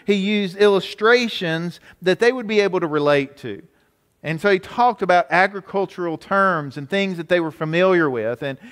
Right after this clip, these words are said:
he applied that to their life. And we see that in Galatians chapter six. And I want to point out just, uh, three or four verses here, uh, that are really powerful.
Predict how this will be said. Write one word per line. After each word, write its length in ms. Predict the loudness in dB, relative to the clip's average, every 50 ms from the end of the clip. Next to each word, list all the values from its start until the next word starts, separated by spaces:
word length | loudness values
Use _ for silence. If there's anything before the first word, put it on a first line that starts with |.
| -20 _
he 160 | 2 4 4
applied 680 | 4 4 0 -4 0 2 4 4 6 4 4 2 4 2
that 260 | 2 2 2 0 -2
to 100 | -6 -4
their 160 | -2 -2 0
life. 400 | 2 2 0 0 0 -2 -6 -8
And 80 | -8 -6
we 80 | -6
see 300 | -6 -8 -6 -4 -4 0
that 360 | 2 4 6 6 4 2 -2 -10 -20 -20 _ _
in 120 | -8 -2
Galatians 540 | 0 2 4 4 4 2 0 -6 -12 -14 -14 -6
chapter 520 | -2 0 0 0 0 -2 -6 -6 -6 -8
six. 680 | -12 -20 -10 -4 -2 -2 -2 -2 -6 -10 -18 -20 -20 _ _ _ _ _ _ _ _ _ _
And 80 | -2
I 40 | 0
want 180 | 2 2 2 0
to 80 | 0
point 320 | -2 -4 -4 -2 0 2 2
out 220 | 2 2 0 -2
just, 220 | -6 -12 -12 -16 _ _ _ _ _ _ _ -12
uh, 180 | -6 -4 -4 -2
three 180 | -2 -2 0
or 80 | 0 0
four 200 | 0 2 2 2
verses 460 | 4 4 2 2 0 -2 -10 -12 -8
here, 340 | -4 -2 0 0 0 0 -2 -6 _ _ _ _ _ _ -2
uh, 200 | 0 2 2 0
that 260 | 2 2 2 4 4
are 100 | 2 2
really 540 | 2 4 4 4 4 4 4 2 2 0 -4
powerful. 800 | -10 -16 -4 -2 0 2 2 2 0 -2 -4 -8 -14 -18 -18